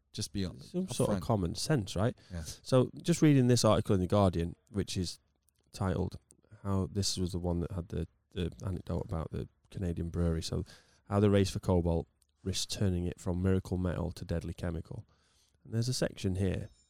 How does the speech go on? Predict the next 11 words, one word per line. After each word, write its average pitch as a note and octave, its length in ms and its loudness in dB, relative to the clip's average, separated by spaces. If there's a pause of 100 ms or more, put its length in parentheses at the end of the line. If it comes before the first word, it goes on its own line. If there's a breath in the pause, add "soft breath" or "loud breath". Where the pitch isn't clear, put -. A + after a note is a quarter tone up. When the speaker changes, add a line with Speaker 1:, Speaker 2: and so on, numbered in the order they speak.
(960)
Speaker 2:
that - 140 -6
says, E2+ 440 -2 (1040 soft breath)
another B2+ 220 4
paper F#2 260 0
said F#2 200 0
extended A#2 500 0
blood A2+ 200 4
concentrations F2+ 840 -2
of F2 220 -4
more G2 300 6
than F#2 300 2